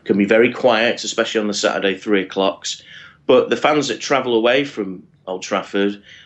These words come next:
are boisterous, loud. Um, also, if you think about it, that, you know, that United are the team that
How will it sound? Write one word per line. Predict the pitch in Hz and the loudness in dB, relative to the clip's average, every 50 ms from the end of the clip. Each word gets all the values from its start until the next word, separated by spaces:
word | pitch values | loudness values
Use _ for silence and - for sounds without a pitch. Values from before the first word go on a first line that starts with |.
| _ _ | _ _
are | - 87 | -10 -6
boisterous, | - - 123 123 127 117 117 - - 123 120 117 117 - - - - - - | 2 4 6 6 6 2 0 -2 0 2 2 2 2 0 -4 -6 -8 -10 -2
loud. | 95 104 110 104 104 104 107 107 107 107 107 107 - - _ - - - - - - _ _ 95 | 0 2 2 4 2 2 0 0 0 -2 -2 -4 -8 -14 _ -20 -20 -20 -20 -20 -20 _ _ -6
Um, | 90 87 85 85 85 85 82 85 82 80 - _ _ _ - - _ | -4 -2 -2 -2 -2 -2 -2 -4 -6 -8 -12 _ _ _ -20 -12 _
also, | - 135 160 175 170 - 156 131 117 113 113 113 - - _ _ _ _ _ | 4 4 4 4 4 2 2 2 4 4 2 2 0 -4 _ _ _ _ _
if | 117 110 107 | -12 -8 -6
you | 107 | -2
think | 117 151 143 147 | 0 0 0 0
about | 127 113 107 110 98 80 | 0 0 0 0 0 -2
it, | 85 80 - - | -4 -4 -6 -10
that, | 80 82 - _ _ | -12 -12 -12 _ _
you | - 113 82 | -12 -8 -6
know, | 85 92 | -6 -4
that | 92 87 - - - | -6 -6 -10 -10 -12
United | 101 95 98 104 101 110 110 - - 95 92 | -6 -4 -2 0 0 0 0 -2 -2 -2 -2
are | 85 | -2
the | 92 90 | -2 -4
team | - - 113 107 104 95 95 | -2 0 2 2 2 2 2
that | 92 90 - - | 0 0 0 -2